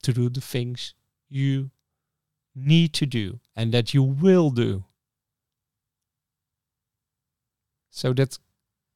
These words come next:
in a way, lets go of so much pressure, it lets go of so much stress.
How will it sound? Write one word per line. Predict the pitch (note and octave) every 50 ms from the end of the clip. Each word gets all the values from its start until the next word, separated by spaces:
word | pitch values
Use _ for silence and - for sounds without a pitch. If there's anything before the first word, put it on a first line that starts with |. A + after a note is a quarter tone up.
| _ _ -
in | - B2+ C3+
a | C#3 C#3
way, | C#3 C#3+ C3 C3 - _ _ -
lets | C3 A#2+ B2 C3+ C#3 C3+ - - - - - - _ - C3 G2+
go | - C3 C3+ C3
of | B2 -
so | - - D3+
much | D3 C3+ - - - -
pressure, | - - D3 E3 - - - G2+ G2+
it | G#2+ A2+
lets | A#2+ B2+ B2+ B2+ A#2+ A#2
go | A2 - D3 C#3 C#3
of | B2+ A2+ -
so | - C#3+ C#3+
much | D3 - - - -
stress. | - - - - - D#3 D#3+ D#3 G#2+ - - - - -